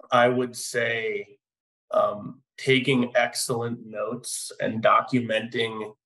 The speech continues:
the work you're able to accomplish compared to the work that you see that needs done, and being a squeaky wheel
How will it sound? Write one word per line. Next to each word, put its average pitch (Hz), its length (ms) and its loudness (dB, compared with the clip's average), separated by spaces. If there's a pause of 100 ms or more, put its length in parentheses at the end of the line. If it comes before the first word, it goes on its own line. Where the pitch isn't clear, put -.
(380)
the 104 180 8
work 120 400 4
you're 120 140 2
able 117 300 0
to 127 160 -6
accomplish 110 640 -4
compared 110 440 -4
to - 80 -20
the 104 120 -4
work 104 360 -2
that 113 100 -8
you 104 140 -10
see 104 400 -2
that 98 160 6
needs 101 280 -2
done, 104 200 6
and 104 180 -6
being 113 300 2
a 98 40 2
squeaky 104 640 -4
wheel 101 380 0